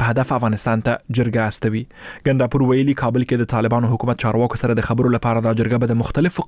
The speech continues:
قومونو له استازو جوړوي. خو په پاکستان کې د سیاسي چارو پوهان وایي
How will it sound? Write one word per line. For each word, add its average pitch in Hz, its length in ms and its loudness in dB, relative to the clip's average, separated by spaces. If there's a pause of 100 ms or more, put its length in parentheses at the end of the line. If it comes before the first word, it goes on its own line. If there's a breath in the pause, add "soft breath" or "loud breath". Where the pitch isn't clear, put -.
قومونو 139 420 4
له 82 140 0
استازو 123 340 0
جوړوي. 110 420 2 (540 loud breath)
خو 139 220 2 (400)
په 131 100 -4
پاکستان 131 340 -2
کې 131 80 -2
د 117 200 -2
سیاسي 113 200 0
چارو 117 320 0
پوهان 113 200 2
وایي 139 280 2